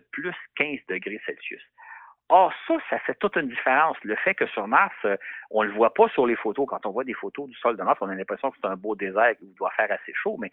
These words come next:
en réalité, il fait très froid sur Mars puisque les températures moyennes sont de moins soixante-trois degrés Celsius. Donc, la, la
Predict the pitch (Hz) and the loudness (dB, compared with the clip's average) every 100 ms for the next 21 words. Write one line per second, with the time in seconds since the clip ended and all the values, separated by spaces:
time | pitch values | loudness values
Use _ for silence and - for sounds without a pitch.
0 | - - - 90 - - - - - - | -12 -12 -8 -6 -6 -6 -8 -10 -8 -2
1 | 131 - - 196 202 123 107 117 - - | -2 -4 0 2 2 -2 -2 -2 -2 -6
2 | 95 - 98 101 98 98 107 104 - 113 | -16 -8 -6 -2 -2 0 0 0 -4 -8
3 | 104 101 123 120 - 120 101 101 113 120 | -8 -4 -6 -4 -2 -2 -2 -2 -2 -2
4 | - 101 98 92 - 107 92 92 92 80 | -2 0 -2 -2 -6 -6 -8 -12 -12 -14
5 | - 196 - - - - - - - 392 | -12 -12 -12 -14 -14 -14 -14 4 4 4
6 | - 120 120 - 131 127 | 2 4 4 4 2 2